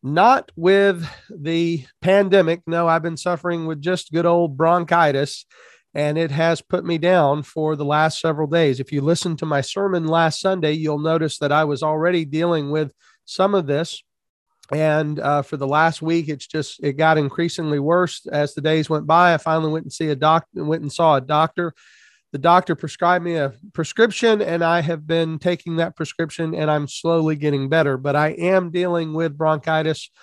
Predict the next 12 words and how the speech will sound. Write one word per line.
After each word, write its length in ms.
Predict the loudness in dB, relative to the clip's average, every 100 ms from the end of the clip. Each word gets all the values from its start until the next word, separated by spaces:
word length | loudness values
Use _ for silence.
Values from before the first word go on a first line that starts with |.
| _ _ _
So 220 | -4 -2
my 160 | 0 0
voice 400 | 0 0 0 0
is 240 | -2 -2
not 480 | 0 4 4 0 -8
as 260 | -4 -4 -4
strong 540 | -2 4 6 6 2
as 240 | -2 -2 -4
it 100 | -4
normally 500 | 2 6 6 6 4
would 280 | 0 -2
be. 320 | -2 0 -2